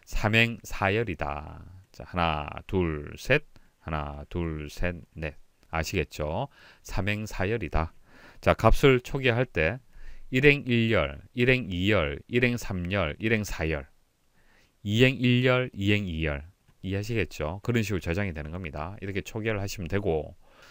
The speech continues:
자, 그리고 포문 잘 보셔야 돼요. 자, 포문이, 바깥쪽 포문이 여기서부터 여기까지. 자, 블럭을 잘 보셔야 돼요. 여기서부터 여기까지. 자, 안쪽 포문 여기서부터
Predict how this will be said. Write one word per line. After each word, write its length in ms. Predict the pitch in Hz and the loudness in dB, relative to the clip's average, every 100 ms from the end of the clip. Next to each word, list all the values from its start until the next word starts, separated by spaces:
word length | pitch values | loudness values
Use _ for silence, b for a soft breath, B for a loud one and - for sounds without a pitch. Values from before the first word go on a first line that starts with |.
| b b b | b b b
자, 160 | 117 | 6
그리고 160 | 123 135 | 8 8
포문 400 | - 233 208 202 | 8 6 6 6
잘 180 | 117 98 | 6 6
보셔야 300 | 107 - 104 | 6 6 4
돼요. 400 | 82 76 87 147 b b b b | 4 2 0 -4 b b b b
자, 140 | 98 | 4
포문이, 640 | - 185 175 160 160 160 - | 8 8 8 8 8 8 4
바깥쪽 460 | 113 101 131 151 - | 2 8 8 6 4
포문이 440 | 175 151 143 135 | 4 4 6 8
여기서부터 520 | 98 104 - 90 139 | 8 8 4 2 4
여기까지. 880 | 101 85 - 80 - 80 76 76 76 | 4 2 2 -2 -2 -4 -4 -6 -8
자, 140 | - 92 | -2 0
블럭을 420 | - 107 139 127 | 4 8 8 8
잘 200 | - 80 | 4 2
보셔야 280 | 92 90 87 | 2 4 2
돼요. 280 | 80 76 82 | 2 0 2
여기서부터 600 | 107 107 - - 120 107 | 2 2 0 0 0 2
여기까지. 680 | 78 73 78 - 78 78 - b b b b | 0 -2 -8 -8 -12 -14 -18 b b b b
자, 220 | 92 87 | 8 10
안쪽 440 | 131 151 - 160 | 8 6 4 2
포문 460 | - 101 85 98 67 - _ _ - - - - | 2 0 2 -2 -4 -16 _ _ -16 -14 -12 2
여기서부터 840 | 95 98 - 82 78 - 120 123 | 6 6 4 0 0 0 0 -2